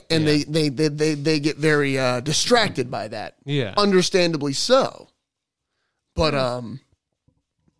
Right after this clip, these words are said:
Speaker 1: if they were to just
Speaker 2: It's just not their language.
Speaker 1: if they were to just take away the vocals,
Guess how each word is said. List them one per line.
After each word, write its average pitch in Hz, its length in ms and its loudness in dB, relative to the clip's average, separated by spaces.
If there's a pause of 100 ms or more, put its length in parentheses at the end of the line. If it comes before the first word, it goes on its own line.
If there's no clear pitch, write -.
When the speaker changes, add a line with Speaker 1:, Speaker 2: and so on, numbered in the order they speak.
(160)
Speaker 1:
if 170 160 -2
they 175 140 2
were 156 160 2
to 147 140 -4
just 139 340 -6
Speaker 2:
It's 180 160 0
just 185 160 -4
not 175 140 -4
their 123 100 -6
language. 123 360 -6
Speaker 1:
if 208 140 0
they 226 100 2
were 214 120 6
to 185 60 -2
just 170 240 -4
take 190 260 -4
away 190 380 0
the 190 100 0
vocals, 139 800 -6